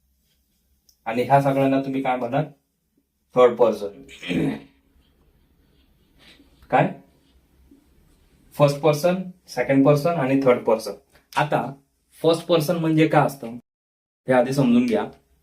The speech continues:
बघा, तुम्हाला आता हे चालू करायच्या आधी तुम्हाला प्रोनाउन्सची रूपं सांगतो. प्रोनाउन्स म्हणजे काय? अ, सर्वनाम. आता त्यांची, त्यांचे सात प्रकार पडतात. पहिला आहे बघा पर्सनल प्रोनाउन, म्हणजेच पुरुषवाचक सर्वनामे.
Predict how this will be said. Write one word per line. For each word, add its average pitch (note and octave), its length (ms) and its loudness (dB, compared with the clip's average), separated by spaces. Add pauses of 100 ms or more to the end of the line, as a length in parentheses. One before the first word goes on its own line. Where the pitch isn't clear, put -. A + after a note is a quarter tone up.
(540)
बघा, C#3+ 320 0
तुम्हाला C3 220 -4
आता C3+ 360 -2 (200)
हे C3 100 -6
चालू A#2 260 -2
करायच्या C3 360 0
आधी A#2 260 -4 (160)
तुम्हाला B2 240 -2
प्रोनाउन्सची C3+ 560 0
रूपं B2 240 2
सांगतो. A2+ 300 -2
प्रोनाउन्स C3+ 440 -2
म्हणजे C#3 260 4
काय? B2 280 -4 (680)
अ, A#2 340 0
सर्वनाम. A#2+ 480 0 (360)
आता B2+ 200 4
त्यांची, C#3 680 0 (300)
त्यांचे D3 680 4
सात - 300 -2
प्रकार C#3+ 360 -2
पडतात. B2+ 360 -4 (340)
पहिला C3 260 0
आहे C#3 120 2
बघा A#2+ 280 -2 (340)
पर्सनल B2 340 2
प्रोनाउन, A#2+ 420 -4 (400)
म्हणजेच B2+ 420 0
पुरुषवाचक C3 480 0
सर्वनामे. A2+ 520 0